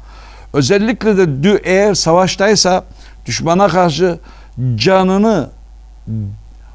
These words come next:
ortaya koyması ve ona karşı mücadele etmesi lazım.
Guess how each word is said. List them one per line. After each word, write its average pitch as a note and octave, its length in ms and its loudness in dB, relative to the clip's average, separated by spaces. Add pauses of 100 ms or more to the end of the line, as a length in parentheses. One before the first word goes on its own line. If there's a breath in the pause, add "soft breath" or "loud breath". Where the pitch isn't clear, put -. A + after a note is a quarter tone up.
(140 soft breath)
ortaya E3 440 2
koyması E3+ 680 0 (560 soft breath)
ve E3+ 220 0 (180)
ona D#3+ 280 0
karşı E3 500 0
mücadele C#3 840 0
etmesi C#3 460 -4
lazım. G2+ 420 0